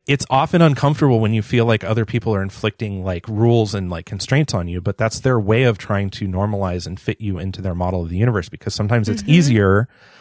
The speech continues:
Speaker 1: for them to not change their internal model and just have you be the way that they'd like you to be so that their internal model can continue to function, right? Like,
Speaker 2: Right.
Speaker 1: their ability to predict and understand how things are gonna behave.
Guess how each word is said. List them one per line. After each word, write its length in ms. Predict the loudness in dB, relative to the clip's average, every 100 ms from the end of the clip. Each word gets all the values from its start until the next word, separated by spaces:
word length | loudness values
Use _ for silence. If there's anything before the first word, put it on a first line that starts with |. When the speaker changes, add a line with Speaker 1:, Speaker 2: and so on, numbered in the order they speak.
| -20 -6
Speaker 1:
for 180 | -2
them 340 | 2 2 2 0
to 100 | 0
not 240 | 2 0 0
change 300 | 0 2 2
their 140 | 2
internal 380 | 2 2 2 2
model 460 | 0 0 0 -4 -8 _ _ _ _
and 380 | -2 0 -2 -6 -6
just 480 | 0 2 0 -4 -12 -8
have 320 | -2 -2 2
you 180 | 4 4
be 220 | 4 2
the 100 | 2
way 180 | 2 0
that 160 | 0
they'd 180 | 0 0
like 260 | 0 0 -2
you 60 |
to 80 | -4
be 240 | -4 -6 -6
so 160 | -4
that 160 | -4 -4
their 160 | -4 -2
internal 380 | 0 0 0
model 240 | -2 -4 -6
can 140 | -8
continue 400 | -10 -10 -8 -8
to 80 | -6
function, 380 | -4 -6 -8 -14
right? 260 | -10 -8 -10 -16 -20 _
Like, 140 | -4 -4
Speaker 2:
Right. 80 | 0
Speaker 1:
their 220 | 2 4
ability 500 | 2 0 2 2 -2
to 160 | -4 -6
predict 520 | -6 -8 -8 -8 -12
and 160 | -10 -10
understand 580 | -6 -6 -6 -6 -6 -6
how 100 | -8
things 260 | -8 -10 -12
are 60 |
gonna 160 | -14 -14
behave. 440 | -12 -10 -10 -12